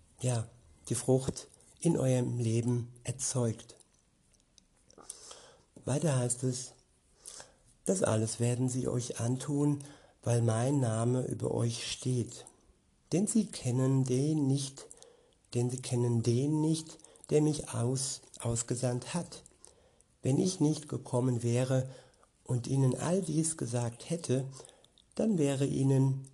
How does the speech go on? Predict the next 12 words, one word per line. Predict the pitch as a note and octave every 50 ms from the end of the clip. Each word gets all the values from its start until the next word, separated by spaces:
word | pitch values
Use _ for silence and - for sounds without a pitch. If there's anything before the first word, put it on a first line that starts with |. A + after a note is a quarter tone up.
| _
ihr | - B2+ A#2+
Verhalten | A#2+ A#2+ A2+ G2 F2+ G#2+ A2 A2+ A#2+ A#2 - - C3 B2+ B2 - - - _ - - - - - -
nicht | B2+ B2 B2 - - -
als | A#2 A#2+ A#2 -
Schuld | - - - G3 A3+ G#3 - - - - - _ - - -
angerechnet | - A#2 A#2 A#2+ A#2+ B2 A#2+ A2+ A#2+ A#2 A2+ - - B2 A#2+ A#2+ - - - -
worden.“ | - A#2+ G#2+ A2+ B2+ C#3 D3 D3+ C#3+ - F#2 F2 D#2+ D#2+ - - - _ _ _ _ _ _ _ _ _ _ _ _ _ _ _ _ _ _ _ _ _ _ _ _ - - - - - - - - - - - - - - - - - - _ _ _ _ _
Ja, | - B2+ B2 A#2 G#2+ F#2+ F2 - - - -
Wahrheit | - - A2 G#2+ A2+ A#2 A2 C3 C3+ C#3 C3+ - - - - - _ _ _ _ _ _ _ _ _
vermittelt, | - - - A#2+ A#2 A#2+ A#2+ A#2 B2+ B2+ B2 B2 - - - - _ _ _ _ _ _ _ _ _ _ _ _ _ _
ähm, | - B2+ A#2+ A#2 A2+ A2 A2 G2 - - _ - _ _ _ _ _ _ - - -
Verantwortung. | - - - - C3 E3+ F3+ F3 - G#2+ F#2+ F#2 - G2 F#2 F#2 F#2 F2+